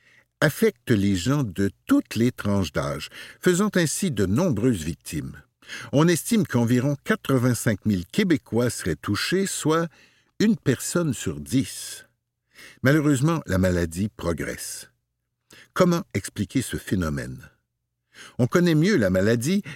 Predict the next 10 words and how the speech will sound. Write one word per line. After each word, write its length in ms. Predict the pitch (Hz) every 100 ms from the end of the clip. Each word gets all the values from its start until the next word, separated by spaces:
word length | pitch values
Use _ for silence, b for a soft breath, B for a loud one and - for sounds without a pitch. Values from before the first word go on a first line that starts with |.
| -
et 180 | 151 180
on 140 | 113
la 160 | 113 113
dépiste 560 | 104 113 - 165 - 107
plus 240 | - 98
facilement, 680 | - 160 - 156 156 208 262
mais 320 | 185 165 180 - _
il 200 | 131 160
y 80 | 123
a 100 | 101